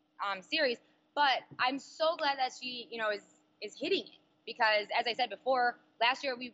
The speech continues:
I videoed her at Cincinnati meet, and she just, you know, she did the, she did the layout, layout great, but then didn't make the dismount. So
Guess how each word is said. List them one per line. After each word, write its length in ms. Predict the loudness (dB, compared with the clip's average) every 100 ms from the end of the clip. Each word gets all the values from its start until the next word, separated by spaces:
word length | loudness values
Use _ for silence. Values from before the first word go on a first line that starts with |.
| -8 -8
I 60 |
videoed 280 | -6 -4 -4
her 40 |
at 240 | -4 -4 -4 -12 -20 -18
Cincinnati 760 | -6 0 0 0 -2 -8 -10 -18 _
meet, 280 | -8 -8 -6 -6 -6
and 220 | -6 -12
she 100 | -12
just, 280 | -8 -8 _ _ _ _ _ -10
you 80 | -8
know, 60 | -8
she 80 |
did 280 | -2 -2 0
the, 340 | 2 4 4 0
she 60 | -4
did 160 | -4
the 60 | 0
layout, 220 | 2 4
layout 260 | 2 2 -2
great, 160 | -6 -6
but 100 | -8
then 100 | -8
didn't 160 | -8
make 160 | -10 -12
the 60 | -12
dismount. 320 | -10 -10 -10 _ _ _ _
So 520 | 2 4 6 2 -2